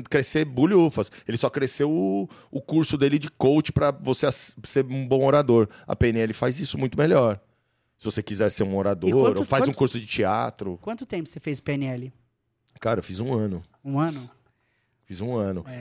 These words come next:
Speaker 1: E,
Speaker 2: bastante,
Speaker 1: e, e
Speaker 2: né?
Speaker 1: assim, foi bom, assim, pro direito era bom. Eu fiz o curso de teatro, porque eu tava no meio do, da moda, e ia ajudar pra mim, é, no direito, porque eu,
Speaker 2: Aham.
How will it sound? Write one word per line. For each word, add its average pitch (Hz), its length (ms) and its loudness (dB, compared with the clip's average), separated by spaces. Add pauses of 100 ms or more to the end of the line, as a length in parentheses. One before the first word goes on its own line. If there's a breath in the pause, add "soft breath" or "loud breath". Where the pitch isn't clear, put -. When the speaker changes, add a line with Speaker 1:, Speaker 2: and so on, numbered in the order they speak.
Speaker 1:
E, 202 40 8
Speaker 2:
bastante, 190 340 -6
Speaker 1:
e, - 20 2
e 190 40 4
Speaker 2:
né? 190 60 0
Speaker 1:
assim, 180 320 -4
foi 202 140 2
bom, 196 240 4 (280)
assim, 135 200 -6
pro - 140 2
direito 165 400 0
era 185 100 2
bom. 135 240 2
Eu 107 60 -2
fiz 120 160 -4
o 120 80 -6
curso 113 180 -4
de 120 80 -8
teatro, 151 480 0
porque 147 140 -6
eu 117 60 -2
tava 110 220 -2
no 110 120 -4
meio 107 220 -2
do, 95 280 -4 (500 soft breath)
da 120 160 -2
moda, 139 300 0
e 151 140 0
ia 185 100 4
ajudar 147 300 0
pra 127 180 -4
mim, 113 400 -2 (180)
é, 95 360 -6
no 110 120 -2
direito, 117 560 -2
porque 127 220 -8
eu, 156 60 0
Speaker 2:
Aham. 156 260 -6